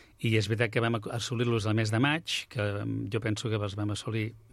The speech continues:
força, força ràpid per la, per com anàvem, i ara ens ha costat des de,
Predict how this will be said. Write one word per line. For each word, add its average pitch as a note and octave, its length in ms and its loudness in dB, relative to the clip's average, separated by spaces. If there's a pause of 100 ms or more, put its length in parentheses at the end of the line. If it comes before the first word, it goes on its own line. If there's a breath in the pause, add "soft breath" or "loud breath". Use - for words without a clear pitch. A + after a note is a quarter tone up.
(160)
força, A2 580 -4
força G#2 360 -4
ràpid B2 340 -2
per F#2+ 140 -10
la, F#2+ 400 -12
per F#2 120 -8
com F#2 140 -6
anàvem, B2+ 380 -2 (760 loud breath)
i A#2+ 260 8
ara A#2 140 4
ens A#2 100 2
ha A#2+ 60 2
costat A#2 400 0
des A2+ 220 0
de, A#2 100 0